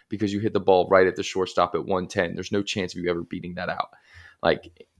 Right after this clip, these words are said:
velocity off the bat plus arm strength of shortstop beats your sprint speed every time. When you hit a forty-five mile an hour tapper that a pitcher has to take thirteen steps off the mound, spin and fire on,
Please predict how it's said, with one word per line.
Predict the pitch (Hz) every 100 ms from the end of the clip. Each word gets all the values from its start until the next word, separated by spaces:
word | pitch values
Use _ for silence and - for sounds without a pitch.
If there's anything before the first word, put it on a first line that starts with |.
| - _
velocity | 104 113 104 113 - 113 104
off | 101 -
the |
bat | 90 104 101 - - _ _ _ _ _ _ _
plus | - 113 104 - - 104
arm | 101
strength | 98 107 92 -
of | -
shortstop | 104 92 - 90 87 - _ _ - -
beats | 98 -
your | 95
sprint | - 101 78
speed | - - 92
every | 78 76 -
time. | - - - - _
When | 110 117
you |
hit | 143 156
a |
forty-five | - - - 113 110 - 98 95
mile | 95 92
an | 92
hour | 90 90
tapper | - 90 - 104
that | 98 80
a | - -
pitcher | 104 101 120 117 107
has | 92 -
to | 95
take | - 92 - _ _ _ _ _ _ _ -
thirteen | 104 101 - 101
steps | - 101 92 -
off | 92 -
the |
mound, | 90 87 87 90 - _ _ _ _ _ _ _ _ _ -
spin | - - 104 98
and | 92 90
fire | 92 90 98 110
on, | 117 127 127